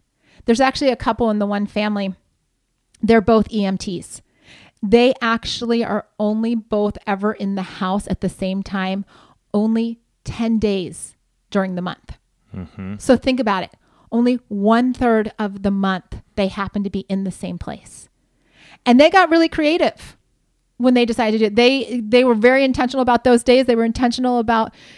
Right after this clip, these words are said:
Speaker 1: you know, looking at their calendar and saying, "Okay, when can, when can we make this happen?"
Speaker 2: Right.
Speaker 1: Because we wanna make it a priority. And guys, we're all busy. Right? There is not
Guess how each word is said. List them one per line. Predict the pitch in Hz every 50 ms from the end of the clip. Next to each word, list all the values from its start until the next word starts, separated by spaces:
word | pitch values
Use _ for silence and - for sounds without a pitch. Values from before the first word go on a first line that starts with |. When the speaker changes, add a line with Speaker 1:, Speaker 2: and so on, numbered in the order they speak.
| - _ -
Speaker 1:
you | 240 233
know, | 226 226 226 - _ 220
looking | 208 220 247 - 262 262 247
at | - 220 - -
their | 226 220 214 202 - _ - -
calendar | - 233 233 240 254 262 262 277 269
and | 247 233
saying, | - 240 220
"Okay, | 220 - 277
when | 226 240 240 269 262
can, | - - 254 - - - - - -
when | 254 262 302 339 320 -
can | 277 285 285
we | 269 269 254
make | 233 233 226 -
this | - 208 - -
happen?" | 220 208 196 - - - - _ _ -
Speaker 2:
Right. | 85 90 101 101 92 - _ _ _ _ _ _ _ _ _ _ _ -
Speaker 1:
Because | 214 262 254 - 285 240
we | 262 277 262
wanna | 226 247 247 254 269
make | 254 247 240 262
it | 240
a | 226
priority. | - 247 247 247 233 233
And | - 247 247 233 - _ _ _ _ _ _ _ _ _ _ _ -
guys, | 233 269 262 254 - -
we're | 294 294
all | 226 214 220
busy. | 202 202 202 196 190 180 190 - _ _ _ _ _ _ _ _ _ _ _ _ _ _ _ _ _ _ _ _ -
Right? | 226 233 - 214
There | 220 262 269
is | 247 220
not | 233 226 220 226